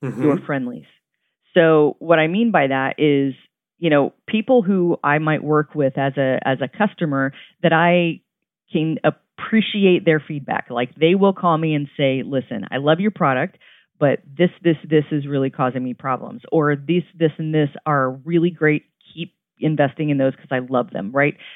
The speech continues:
Speaker 2: They're the customer that you have true dialogue with. Leveraging your friendlies, in my opinion, is one of the, one of the places that companies can often overlook. And it's, that is no small statement, because I don't think they're overlooking it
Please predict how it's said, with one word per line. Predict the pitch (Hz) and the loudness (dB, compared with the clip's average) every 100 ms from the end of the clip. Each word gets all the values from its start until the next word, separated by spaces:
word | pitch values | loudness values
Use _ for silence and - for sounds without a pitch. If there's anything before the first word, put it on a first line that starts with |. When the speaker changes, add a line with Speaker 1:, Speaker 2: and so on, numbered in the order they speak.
| - | -6
Speaker 2:
They're | - 196 | 0 2
the | 240 | 2
customer | - 190 - 175 | 0 -2 -2 -2
that | 160 - | -2 -2
you | 147 | -2
have | 143 131 - - - | -2 -4 -8 -20 -6
true | 190 190 | -2 0
dialogue | 170 151 135 123 - | 0 0 -2 -4 -8
with. | - - - _ _ _ _ 160 | -10 -12 -12 _ _ _ _ 2
Leveraging | 175 208 240 208 220 | 2 4 2 2 2
your | 226 226 | 2 2
friendlies, | 208 160 143 135 139 - _ | 2 2 2 0 -2 -8 _
in | 151 | -4
my | 151 151 | 0 2
opinion, | 151 170 151 143 143 | 2 0 0 0 -2
is | 143 139 | -6 -4
one | 147 165 | -2 0
of | 175 | 0
the, | 175 - | -2 -4
one | 175 165 | -4 -2
of | 185 | 0
the | 185 | -2
places | - 165 147 156 143 - | 0 0 0 -4 -6 -2
that | 147 139 135 - - _ _ _ - | 0 2 0 -4 -16 _ _ _ -2
companies | 190 190 175 156 - | -2 0 -2 -2 -2
can | 170 151 - _ | -2 -2 -6 _
often | 151 143 156 - | -2 0 -2 0
overlook. | 156 143 139 160 233 - | 0 0 2 2 2 -4
And | 180 185 | 0 0
it's, | 175 - _ | 0 -6 _
that | 165 165 | 0 2
is | 170 | -2
no | 165 170 160 | 0 2 2
small | - 175 165 | -2 -8 -8
statement, | - 151 - - - | -6 -6 -6 -12 -8
because | 151 165 151 139 - | -6 0 2 2 -2
I | 143 | 0
don't | 160 165 | 0 -2
think | - 190 | -6 -4
they're | 185 - | -2 0
overlooking | 165 165 160 156 165 160 | 0 0 -2 -2 -6 -6
it | 147 | -6